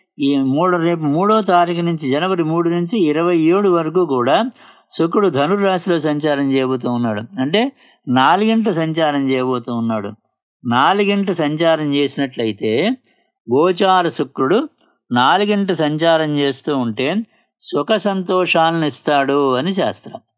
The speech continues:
కానీ తప్పకుండా ఈ యొక్క కన్యా రాశి వారికి శుక్ర సంచారం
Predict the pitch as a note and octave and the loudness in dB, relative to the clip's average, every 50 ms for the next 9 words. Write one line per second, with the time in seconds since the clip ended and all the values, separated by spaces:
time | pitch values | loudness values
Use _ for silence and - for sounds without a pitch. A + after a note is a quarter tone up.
0 | _ _ _ _ _ _ _ _ _ _ _ - G#3+ B3 B3+ - - C3 A#2+ - | _ _ _ _ _ _ _ _ _ _ _ 0 0 0 0 0 0 0 0 -2
1 | E3 D#3+ E3+ F3+ F#3+ G#3+ C4 D#4+ F4 E4 - _ _ _ _ _ _ _ _ _ | -4 -2 -2 0 0 0 0 0 -2 -4 -8 _ _ _ _ _ _ _ _ _
2 | _ _ _ _ _ _ - C#3 D3 D3+ D3+ C#3+ - C#3+ B2+ D3 C#3 D#3+ F3+ F#3+ | _ _ _ _ _ _ -4 -2 0 0 0 0 -4 -4 -2 -2 -2 0 2 2
3 | F#3 F3 E3+ E3+ D#3+ - - D3+ C#3+ B2+ A#2 G#2 - B2+ B2 B2+ C3 C3 C3 B2 | 2 2 2 0 0 0 0 0 0 0 -2 -2 -2 0 0 0 0 0 -2 -6
4 | - _ _ _ _ _ - - G#3 E3+ - A#3 A#3 F3+ F3+ D#3+ D3+ C#3 B2+ D3 | -10 _ _ _ _ _ -12 -10 -10 -6 -2 -2 0 0 0 0 0 0 0 0
5 | A#2 A#2 A2+ B2 B2+ C3 C3 C3 B2+ | 0 0 0 0 0 0 -2 -4 -6